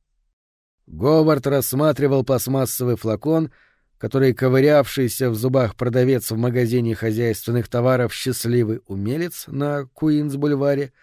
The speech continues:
выставил на прилавок. Там была нарисована женщина в фартуке. Она одной рукой подбоченилась, а другой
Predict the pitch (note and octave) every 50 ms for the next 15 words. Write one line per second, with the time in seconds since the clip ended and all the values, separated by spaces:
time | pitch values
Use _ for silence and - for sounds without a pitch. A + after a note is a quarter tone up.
0 | _ _ _ _ _ _ _ _ F#2 F#2+ A2+ C#3 C3 - - - B2 A#2+ B2 A#2+
1 | A#2 A#2 A#2+ A2+ G#2 - B2 A#2+ A#2 A2 F#2+ E2 D2+ - - _ _ _ _ _
2 | _ _ _ _ _ _ _ _ _ _ _ _ _ _ _ - E3 F#3 F3+ E3+
3 | E3+ D#3+ E3 E3 E3 B2+ - _ _ _ _ _ _ _ _ - C3+ D3 C#3+ C#3
4 | - F3+ F3 D#3+ E3+ E3+ F3 E3+ D3 B2+ D3 D#3+ D3 C3 A2+ - - A2 A2 A2
5 | G#2+ - - - A#2 G2+ F#2 - - - - - _ _ _ _ _ _ _ _
6 | _ _ _ _ _ - A#2 C3 C#3+ C#3+ C#3 C3 D3 D3 C#3+ C#3 C#3+ B2+ - E3+
7 | D#3+ D3+ - - _ _ _ _ _ - D3+ C#3 C3+ B2+ C#3 C#3 B2+ - - F#3
8 | A3 G#3+ F#3 D#3+ C#3+ C3+ C3 A#2+ - - - _ _ - B2+ B2+ C#3 D3 C#3+ C#3+
9 | F#3 G3 F3+ E3